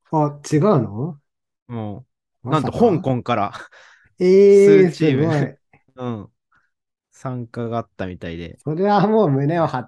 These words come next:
Speaker 1: てアジア大会だね。
Speaker 2: アジア大会です。はい。<laughs>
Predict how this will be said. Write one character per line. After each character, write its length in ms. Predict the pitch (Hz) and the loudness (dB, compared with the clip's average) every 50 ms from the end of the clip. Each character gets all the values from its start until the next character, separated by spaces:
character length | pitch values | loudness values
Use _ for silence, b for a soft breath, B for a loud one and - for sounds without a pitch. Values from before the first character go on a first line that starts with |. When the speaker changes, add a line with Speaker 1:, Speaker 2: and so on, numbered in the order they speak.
| _ | _
Speaker 1:
て 100 | _ 123 | _ -12
ア 100 | 113 117 | -12 -10
ジ 160 | 110 101 120 120 | -10 -8 -8 -8
ア 80 | 120 | -8
大 220 | 120 123 120 117 - | -6 -6 -8 -8 -8
会 40 | |
だ 80 | - 101 | -6 -4
ね。 60 | 117 | -4
Speaker 2:
ア 40 | 131 | -2
ジ 140 | 131 135 131 | 0 0 0
ア 60 | 127 | 0
大 180 | 120 139 120 110 | 2 0 -2 -2
会 160 | - 113 98 | -4 -6 -8
で 80 | 82 95 | -8 -10
す。 240 | - - - - - | -14 -16 -20 -20 -14
は 200 | - 117 101 90 | -10 -10 -10 -10
い。 80 | - - - _ _ - | -10 -14 -20 _ _ -6
<laughs> 500 | 160 139 - 156 131 - 123 131 131 | -4 -2 -2 -4 -4 -6 -10 -12 -14